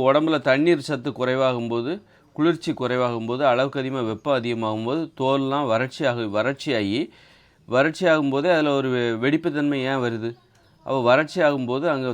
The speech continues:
தண்ணீர் வ-, இல்லாம போகும்போது அங்கே விரிவடைதல் ஏற்-, நிகழ்கிறது. அதுபோல் உடல்லையும் அந்த தோல்லையும் அந்த விரிவடைதல் நிகழ்கிறது. வறட்சியாக இருக்கிறது, வெப்பம் வேற அளவுக்கு அதிகமாகி போச்சு.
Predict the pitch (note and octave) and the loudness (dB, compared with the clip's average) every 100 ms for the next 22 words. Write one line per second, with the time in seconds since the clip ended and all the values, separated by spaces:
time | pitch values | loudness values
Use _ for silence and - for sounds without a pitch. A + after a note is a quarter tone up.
0 | A#2+ B2 C#3+ D3 B2+ A#2+ A2+ A2+ B2+ C3 | -4 -2 0 0 2 2 0 -2 -2 -2
1 | A2 A2+ A2 A#2 C#3+ D#3 C3 A#2 D3 D3+ | -4 -4 -4 -4 -2 -2 -2 0 0 0
2 | C3 B2 A2+ G#2+ F#2 G2+ A2+ B2 G#2+ F#2 | 0 -2 -2 -4 -6 -6 -2 0 0 -4
3 | E2+ - _ _ _ _ C3+ D3+ F3 F3+ | -6 -12 _ _ _ _ 0 4 4 4
4 | C3+ C3 D#3 D#3 E3 D#3+ D3 C#3+ C#3 D3+ | 4 4 4 2 2 0 -2 -2 0 2
5 | D3 E3 F3+ C#3 C3 C#3 D#3 C#3+ C3 C3+ | 2 0 -2 -2 -2 0 2 2 2 0
6 | A#2 A#2 A#2+ A2 G2+ G2+ D#3+ B2 B2 A#2+ | 0 0 0 -2 -2 -4 -2 0 0 -4
7 | C3+ A#2+ C3 B2+ A2+ G2+ G#2+ A2 D3 B2 | -4 -2 0 0 -2 -4 -4 -2 -2 -2
8 | G2+ C#3+ B2+ B2 C3+ A2+ B2 A#2+ A#2 A#2+ | -2 -2 0 2 4 4 2 0 -6 -4
9 | A#2+ G#2 G#2 - | -4 -4 -8 -8